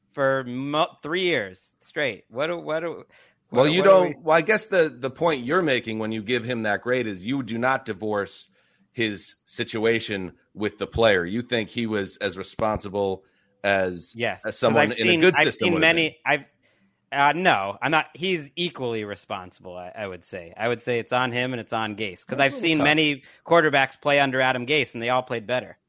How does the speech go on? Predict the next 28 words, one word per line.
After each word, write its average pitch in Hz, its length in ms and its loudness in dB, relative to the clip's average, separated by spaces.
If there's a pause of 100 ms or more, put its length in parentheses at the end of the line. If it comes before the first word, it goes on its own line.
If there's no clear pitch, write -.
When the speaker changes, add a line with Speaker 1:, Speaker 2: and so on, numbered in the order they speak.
(540)
Speaker 1:
like 110 400 -6
every 110 240 -4
single 110 300 -6
one 120 160 -4
of 95 80 -8
them, 90 160 -20 (320)
Speaker 2:
All 139 60 -2
right, 185 80 0
Speaker 1:
including 151 220 2
Speaker 2:
well, 110 80 6
that's 127 140 8
Speaker 1:
Ryan 123 160 4
Speaker 2:
fair. 143 160 6
Speaker 1:
Tannehill 110 520 0
by, 117 180 0
like, 120 200 -2
a 113 40 -6
pretty 151 360 -2
good 120 200 -2
amount 117 440 -2
at 117 140 -8
the 117 80 -6
exact 113 460 -4
same 113 360 -8 (480)
part 120 220 0
of 107 80 -10
his 113 200 -8
career. 113 560 -4